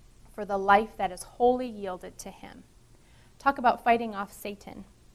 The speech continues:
With God as the captain's chair in, in our heart, the devil knows that he's no match for the Lord. So first of all, submit yourselves to God. And number two, resist the devil.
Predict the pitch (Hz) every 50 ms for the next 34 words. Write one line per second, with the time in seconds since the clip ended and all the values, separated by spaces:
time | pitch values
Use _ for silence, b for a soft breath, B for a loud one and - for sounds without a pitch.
0 | b b b b b b b b 214 208 202 196 185 208 202 220 233 247 254 262
1 | - 226 214 208 208 - - - 233 233 - 233 220 208 - - - - 226 208
2 | 196 190 185 185 185 - - 214 196 190 185 185 185 - - - 185 - 208 214
3 | 208 185 220 214 208 220 220 220 208 190 185 180 180 - 196 185 - 233 226 220
4 | 233 233 226 233 233 233 214 - - - - 214 202 185 190 180 180 180 175 160
5 | - - - - - - b b b b - 208 - - 262 254 254 226 202 196
6 | 196 - - 214 214 202 165 226 220 - - 202 202 202 - - 214 196 202 180
7 | 180 175 - 208 208 214 208 214 214 220 - - - 311 320 311 269 240 220 196
8 | 220 226 226 226 - - 220 - 196 180 - - - -